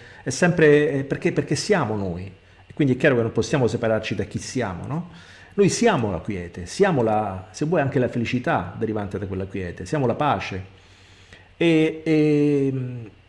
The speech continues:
basta rivolgerle l'attenzione, mm? Basta sapere come fare, basta sapere che c'è prima di tutto e poi rivolgersi l'attenzione. E quindi,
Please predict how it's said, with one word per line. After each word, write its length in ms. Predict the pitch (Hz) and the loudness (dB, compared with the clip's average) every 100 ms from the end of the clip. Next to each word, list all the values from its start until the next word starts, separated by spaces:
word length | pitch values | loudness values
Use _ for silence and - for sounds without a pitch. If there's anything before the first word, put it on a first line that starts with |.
| _ | _
basta 840 | 143 175 190 - - 180 180 170 - | -4 -2 -2 -2 2 6 6 2 0
rivolgerle 560 | 175 190 180 165 165 | 2 2 2 0 0
l'attenzione, 720 | 160 160 151 131 110 87 92 95 113 - | -2 -2 -6 -6 -6 -6 -8 -12 -16 -10
mm? 140 | 143 151 - - | -6 -6 -10 -14
Basta 320 | 143 147 147 | -6 -4 -2
sapere 220 | 139 139 | 0 2
come 180 | 135 131 | 2 0
fare, 320 | 123 151 101 | 0 -2 -2
basta 260 | 104 123 139 | -4 -6 -2
sapere 200 | 131 135 | 0 2
che 120 | 131 | 0
c'è 280 | - 165 120 | 0 0 0
prima 200 | - 101 | -2 -6
di 60 | 104 | -6
tutto 380 | 92 95 98 95 - - - | -8 -10 -12 -14 -18 -20 -14
e 100 | 131 | -4
poi 140 | 135 | -2
rivolgersi 460 | 117 113 110 98 110 | 0 0 -2 -6 -6
l'attenzione. 640 | 101 98 90 98 95 - - - - - | -8 -8 -8 -10 -12 -14 -20 -20 -20 -12
E 80 | 139 | -2
quindi, 520 | 220 208 175 135 - | 2 4 6 4 2